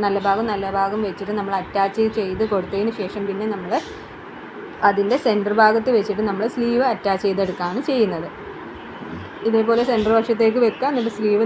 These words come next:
നമ്മൾ ആ ഒരു ഷേപ്പിനനുസരിച്ച് സ്റ്റിച്ച് ചെയ്ത് കൊടുക്കുക ട്ടോ. അപ്പം നമ്മൾ ആ സ്ലീവും കൂടി അറ്റാച്ച് ചെയ്തെടുത്തിട്ടുണ്ട്. ഇനി, ഇനി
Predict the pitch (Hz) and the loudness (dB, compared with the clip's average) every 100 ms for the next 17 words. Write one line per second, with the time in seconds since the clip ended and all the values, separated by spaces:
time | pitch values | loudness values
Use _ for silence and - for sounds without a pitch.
0 | 220 208 208 208 208 220 190 185 208 196 | 2 2 2 2 0 0 -2 -2 -4 -4
1 | 190 196 294 370 247 220 202 175 180 170 | -6 -6 -4 -4 -4 -2 -2 0 -4 -4
2 | 175 247 214 - - - - - - - | -4 0 -2 -2 -14 -14 -16 -16 -14 -14
3 | - - - - - - - 233 226 247 | -14 -14 -14 -14 -14 -12 -10 -6 -2 2
4 | 240 240 240 233 220 226 226 262 240 - | 4 4 4 4 4 6 6 6 4 4
5 | 208 214 214 190 196 180 190 196 180 208 | 2 4 4 2 0 -2 -2 -2 0 0
6 | 381 - - - 269 285 311 294 | -2 -6 -14 -10 0 4 4 4